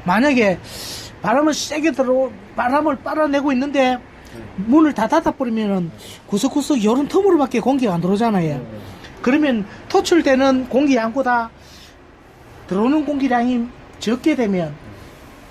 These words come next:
Speaker 1: 흑연이 생겨요. 그렇게는. 끓음이. 그래, 아까 전에도 제가 하나 설치를 했던 분이 연기가 많이 난다 카며. 그리고 오셨어요. 그리고 가끔씩 꺼진다 하고 자-, 지-, 지대로.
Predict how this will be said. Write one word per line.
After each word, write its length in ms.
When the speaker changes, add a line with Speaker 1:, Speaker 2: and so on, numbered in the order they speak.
Speaker 1:
흑연이 400
생겨요. 480
그렇게는. 360
끓음이. 440
그래, 160
아까 200
전에도 500
제가 200
하나 160
설치를 440
했던 280
분이 320
연기가 400
많이 240
난다 200
카며. 280
그리고 240
오셨어요. 560
그리고 400
가끔씩 480
꺼진다 320
하고 360
자-, 200
지-, 220
지대로. 480